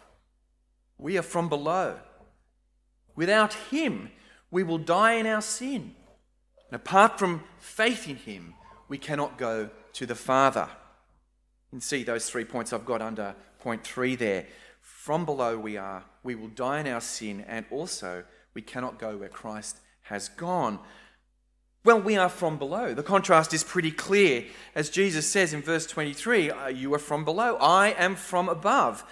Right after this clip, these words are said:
You are of this world. I am not of this world." We are of this world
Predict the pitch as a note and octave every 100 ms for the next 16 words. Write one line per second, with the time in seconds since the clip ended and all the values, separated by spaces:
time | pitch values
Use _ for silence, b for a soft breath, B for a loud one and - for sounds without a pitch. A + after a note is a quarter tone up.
0 | B B D3 G#3+ A3+ F#3 D#3 F3 F#3 -
1 | B2 A2+ A2 - C#3 D#3 E3 E3 - A#2+
2 | A#2+ B2+ B2+ - A#2 - A#2 - - F#2+
3 | F2 - _ _ _ _ _ _ _ _
4 | _ _ _ _ C3 G3 F#3+ C#3 C3+ B2+
5 | C3 B2 C#3+ D#3